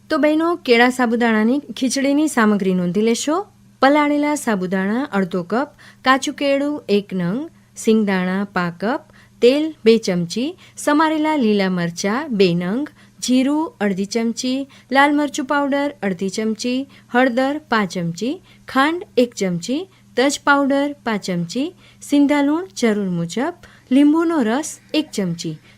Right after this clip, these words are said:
લીમડાના પાન પાંચથી છ નંગ અને સમારેલી કોથમીર બે ચમચી. તો બહેનો, કેળા સાબુદાણા ખીચડીની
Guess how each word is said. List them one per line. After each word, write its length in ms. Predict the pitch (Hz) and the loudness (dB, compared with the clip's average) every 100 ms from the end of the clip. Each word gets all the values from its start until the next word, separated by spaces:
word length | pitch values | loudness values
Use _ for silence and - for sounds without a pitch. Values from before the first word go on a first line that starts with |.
| - | -4
લીમડાના 460 | 220 220 202 180 170 | 0 2 2 -2 -4
પાન 340 | 170 190 262 - _ | -2 -2 -2 -6 _
પાંચથી 420 | 202 196 - - 170 | -2 -2 -4 -12 -12
છ 180 | - | -6
નંગ 320 | 196 226 302 403 - - - | -4 -2 -4 -6 -16 -16 -4
અને 200 | 214 233 | -2 -2
સમારેલી 600 | - 202 220 240 226 220 | -2 -2 0 0 0 -4
કોથમીર 580 | - 180 175 - 320 427 - | -6 -8 -6 -2 -2 -2 -6
બે 140 | 277 285 | -4 -2
ચમચી. 520 | 233 185 165 170 160 - - - _ | -2 -4 -6 -8 -10 -14 -20 -20 _
તો 60 | 330 | 0
બહેનો, 380 | 302 302 311 330 | 2 2 0 -2
કેળા 320 | - 269 320 | 0 0 0
સાબુદાણા 560 | 302 262 233 233 240 269 | 0 -2 -2 -2 -2 -4
ખીચડીની 680 | - 202 196 196 240 381 | -6 -6 -4 -2 -2 -4